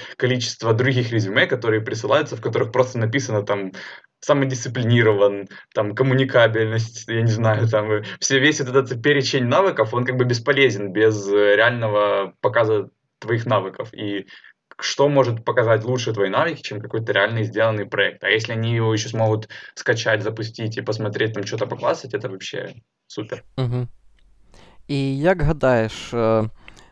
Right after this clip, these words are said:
Speaker 2: як, коли ти робиш якийсь pet project,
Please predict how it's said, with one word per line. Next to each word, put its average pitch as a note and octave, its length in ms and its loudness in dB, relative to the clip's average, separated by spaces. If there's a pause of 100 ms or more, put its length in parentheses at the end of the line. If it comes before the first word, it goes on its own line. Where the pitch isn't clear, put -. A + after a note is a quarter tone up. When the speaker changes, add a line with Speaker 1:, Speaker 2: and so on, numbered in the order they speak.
(500)
Speaker 2:
як, - 460 0 (680)
коли E3 220 2
ти E3 140 -2
робиш D#3+ 320 -2
якийсь C#3+ 220 -2
pet D3 220 -2
project, A#2 400 -2